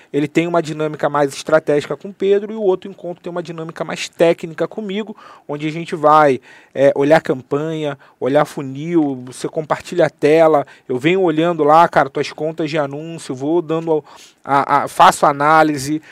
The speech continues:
faço as otimizações necessárias, né? Nesse caso,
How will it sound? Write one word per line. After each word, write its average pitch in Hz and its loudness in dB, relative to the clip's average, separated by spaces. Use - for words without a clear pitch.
faço 180 4
as 160 0
otimizações 165 -6
necessárias, 156 2
né? 139 -10
Nesse 139 -8
caso, 151 4